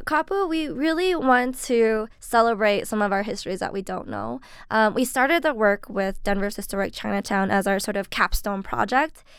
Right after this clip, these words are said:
but it's not the only project that we wanna do. Um, we definitely wanna start looking at sort of the Japanese American communities that were here. And there was a really big surge of the Japanese American community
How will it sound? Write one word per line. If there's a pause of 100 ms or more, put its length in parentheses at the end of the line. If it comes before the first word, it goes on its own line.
(140)
but
it's
not
the
only
project
that
we
wanna
do. (260)
Um,
we
definitely
wanna
start
looking
at
sort
of
the (200)
Japanese
American
communities
that
were
here. (320)
And
there
was
a
really (260)
big
surge
of
the
Japanese
American
community